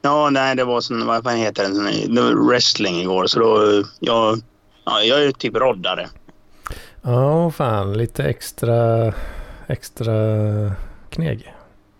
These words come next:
Speaker 1: Ja, nej, det bara, bara för kul, liksom.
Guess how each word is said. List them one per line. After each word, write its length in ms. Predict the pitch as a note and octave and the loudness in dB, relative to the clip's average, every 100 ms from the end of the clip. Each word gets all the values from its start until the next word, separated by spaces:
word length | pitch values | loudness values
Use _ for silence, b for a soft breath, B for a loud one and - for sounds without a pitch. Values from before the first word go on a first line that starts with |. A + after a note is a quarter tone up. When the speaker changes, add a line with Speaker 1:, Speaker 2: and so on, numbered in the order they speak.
| _ _ _ _ _ | _ _ _ _ _
Speaker 1:
Ja, 300 | F#3+ F#3 F#3+ - - B B B | -2 0 0 -6 -14 B B B
nej, 140 | - G#2 B1+ | -8 -6 -4
det 60 | |
bara, 160 | G#2 F#2+ | -2 0
bara 200 | D#2 D#2+ | 0 -4
för 140 | - - - | -4 -8 -8
kul, 260 | - - - | -12 -10 -10
liksom. 300 | - - | -12 -10